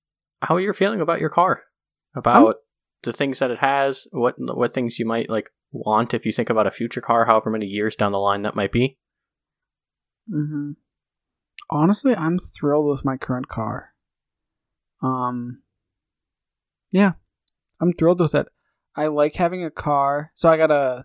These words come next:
Speaker 2: S U V crossover type thingamajobber. I don't know what it's freaking called. Um,
Speaker 1: <laughs>
Speaker 2: but
Speaker 1: Do
Speaker 2: I
Speaker 1: not,
Speaker 2: like
Speaker 1: you can just say the name of the kind of car that you have.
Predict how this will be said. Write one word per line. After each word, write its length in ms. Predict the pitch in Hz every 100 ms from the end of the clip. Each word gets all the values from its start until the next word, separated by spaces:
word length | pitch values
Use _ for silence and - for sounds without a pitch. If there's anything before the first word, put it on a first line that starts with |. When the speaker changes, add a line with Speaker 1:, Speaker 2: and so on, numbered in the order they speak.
| _ _ _ _ _ _ _ _ _ _ _ _ _ _ -
Speaker 2:
S 240 | 143 -
U 80 | 156
V 300 | 147 147 147 -
crossover 560 | 147 139 147 160 160
type 220 | - 170 - 175
thingamajobber. 500 | 170 170 180 180 156
I 60 |
don't 100 | 143
know 80 | 131
what 60 | 113
it's 180 | 117 -
freaking 260 | 131 127 123
called. 260 | 123 123 120 _ _ _ _ _ _ 147
Um, 460 | 139 131 123 117 _ _ -
Speaker 1:
<laughs> 460 | - 698 740 807 202
Speaker 2:
but 120 | - _ _ _ _
Speaker 1:
Do 100 | -
Speaker 2:
I 40 | 214
Speaker 1:
not, 180 | 269 -
Speaker 2:
like 140 | -
Speaker 1:
you 140 | 127 123
can 120 | 175
just 180 | 139 -
say 160 | - 127
the 120 | 113
name 200 | 104 139
of 60 |
the 80 | 110
kind 300 | - - 135
of 100 | 110
car 240 | - 123 139
that 140 | 104
you 100 | 104
have. 440 | 104 120 113 104